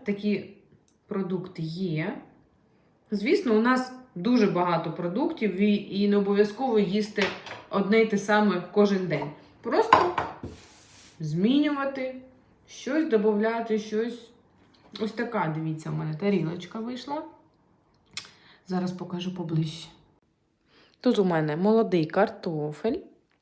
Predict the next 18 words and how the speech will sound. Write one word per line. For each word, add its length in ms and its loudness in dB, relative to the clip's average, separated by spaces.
з 460 4
маслом 680 2
та 260 0
укропом 680 0
і 120 4
салатик. 600 4
Сьогодні 460 6
мені 360 6
не 140 6
захотілося 720 -2
нічого 420 -4
такого. 460 -6
Ось 100 -10
така 260 -2
смачна 420 -6
тарілочка 720 -6
в 60 -12
мене 240 -8